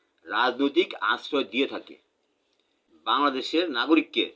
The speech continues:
পৃথিবীর সব দেশেই রাজনৈতিক আশ্রয় দিয়ে থাকে। তার মধ্যে সবচেয়ে বেশি উল্লেখযোগ্য হইল ইউরোপ ইউনিয়ন ও ল্যাটিন আমেরিকা রাষ্ট্রগুলি। আর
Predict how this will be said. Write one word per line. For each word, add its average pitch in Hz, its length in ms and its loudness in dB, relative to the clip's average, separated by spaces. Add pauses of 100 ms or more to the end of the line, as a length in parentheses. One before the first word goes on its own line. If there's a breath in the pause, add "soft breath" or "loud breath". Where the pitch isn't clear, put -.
(300)
পৃথিবীর 160 420 0
সব 160 420 0
দেশেই 170 360 4 (680)
রাজনৈতিক 120 520 0
আশ্রয় 110 380 -2
দিয়ে 110 180 0
থাকে। - 200 -14 (1000)
তার 160 200 0
মধ্যে 214 160 2
সবচেয়ে 185 500 0
বেশি - 180 2
উল্লেখযোগ্য 156 480 4
হইল 160 180 8 (960)
ইউরোপ 240 400 2
ইউনিয়ন 165 420 4 (280)
ও 117 140 0
ল্যাটিন 120 400 2
আমেরিকা 143 340 2
রাষ্ট্রগুলি। - 460 -4 (880)
আর 117 160 4